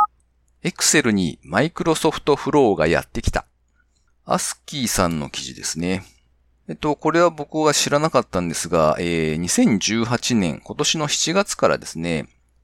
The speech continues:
Excelと、あとMicrosoftフロー、あのー、ifとアイエフティーティーティーとか、もしくは、すでにサービス終了してしまってますが、Yahoo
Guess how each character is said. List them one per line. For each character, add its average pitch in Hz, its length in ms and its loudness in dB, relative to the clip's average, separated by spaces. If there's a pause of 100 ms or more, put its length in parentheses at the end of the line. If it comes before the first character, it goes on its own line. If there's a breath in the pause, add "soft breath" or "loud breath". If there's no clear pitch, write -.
(140)
Excel - 480 -2
と、 87 360 0
あ - 100 -10
と 82 120 -4
Microsoft 185 800 -2
フ 160 160 -6
ロ 123 260 0 (380)
ー、 139 80 -4
あ 117 40 2
の 113 140 0
ー、 104 420 -2 (180)
if 190 320 -4
と - 340 -4 (220)
ア 139 120 4
イ 139 160 -2
エ 139 40 -2
フ 143 140 -4
テ 139 200 -8
ィ - 20 -6
ー - 40 -20
テ - 160 -8
ィ - 20 -4
ー 117 140 -8
テ - 100 -6
ィ 80 140 -4
ー - 140 -20
と - 120 -18
か、 82 420 0
も 58 120 -6
し - 120 -4
く - 140 -6
は、 90 280 4 (380)
す - 120 -12
で 151 100 0
に 104 140 2
サ 123 160 2
ー 123 60 2
ビ 123 60 -6
ス 131 140 -4
終 127 300 -4
了 117 160 -2
し - 100 -2
て 117 140 -2
し - 180 -2
ま 113 120 2
っ - 20 -10
て - 240 -6
ま 104 100 0
す - 140 -8
が、 131 220 4
Yahoo 113 440 -4